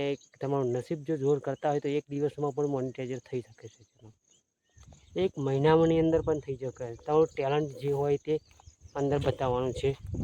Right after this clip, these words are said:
મિત્રો તો હવે આપણે જઈ રહ્યા છીએ કઈ મહી નદીના કિનારે.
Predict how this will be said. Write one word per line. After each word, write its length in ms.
મિત્રો 260
તો 340
હવે 280
આપણે 320
જઈ 280
રહ્યા 220
છીએ 540
કઈ 220
મહી 340
નદીના 480
કિનારે. 360